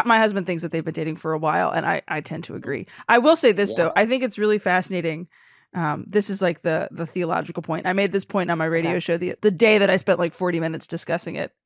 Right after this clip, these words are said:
Speaker 1: which I'm sure my listeners were delighted by. <laughs> But that's what you get when you get a millennial mom on the radio.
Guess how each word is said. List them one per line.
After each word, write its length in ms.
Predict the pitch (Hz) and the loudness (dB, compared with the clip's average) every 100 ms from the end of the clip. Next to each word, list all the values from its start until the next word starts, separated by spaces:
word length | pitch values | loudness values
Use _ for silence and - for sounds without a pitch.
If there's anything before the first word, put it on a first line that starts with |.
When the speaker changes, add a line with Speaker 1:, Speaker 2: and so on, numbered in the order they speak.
| _ | _
Speaker 1:
which 200 | 185 175 | -4 -2
I'm 80 | 165 | -4
sure 180 | - 180 | -2 0
my 160 | 165 156 - | 0 -2 -6
listeners 440 | 196 196 175 165 160 | 0 0 2 -4 -4
were 80 | 165 | -4
delighted 480 | 170 165 165 151 - | -2 -2 -2 -2 0
by. 180 | - - | 0 0
<laughs> 380 | - - - - | -6 -20 -16 -4
But 240 | - - - | -2 0 2
that's 240 | 247 - | 0 2
what 220 | 226 - | 2 4
you 120 | 359 | 6
get 160 | 196 240 | 6 6
when 120 | 196 | 4
you 40 | 208 | 4
get 120 | 208 | 4
a 40 | |
millennial 380 | 202 202 196 185 | 4 4 4 4
mom 240 | 180 180 | 4 4
on 80 | 170 | 2
the 80 | 165 | 0
radio. 380 | 190 180 175 | 2 2 0